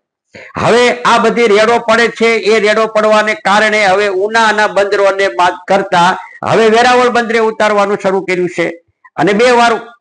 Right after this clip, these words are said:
પકડાનો દારૂ ત્યાં. હવે ઉ-, વેરાવળ ખાતે એસ એમ સી એ જે ગઈકાલે રેડ જે પાડી અને એ રેડમાં જે હકીકત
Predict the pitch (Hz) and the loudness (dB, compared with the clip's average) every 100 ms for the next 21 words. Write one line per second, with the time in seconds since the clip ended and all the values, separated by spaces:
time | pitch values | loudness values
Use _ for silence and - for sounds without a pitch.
0 | _ _ _ 202 202 208 202 190 175 180 | _ _ _ -6 -2 0 0 0 0 2
1 | 180 - 170 165 - _ - - 139 214 | 0 -2 -4 -4 -10 _ -20 -8 -4 -2
2 | 175 180 185 147 160 208 240 269 269 226 | 0 0 0 2 2 2 2 0 -2 -4
3 | 240 254 214 226 247 247 202 226 233 196 | 0 0 0 -2 -2 -2 -2 -2 -2 0
4 | 226 180 214 214 202 208 202 175 196 175 | -2 0 -2 0 0 0 2 0 0 -2
5 | 185 190 - 170 185 190 165 165 180 175 | -4 -2 0 0 2 0 0 -4 -2 0
6 | 247 226 175 170 175 196 233 196 139 214 | 2 2 0 0 0 0 0 -2 -4 -2
7 | 147 151 190 185 180 | -4 -6 -6 -4 -4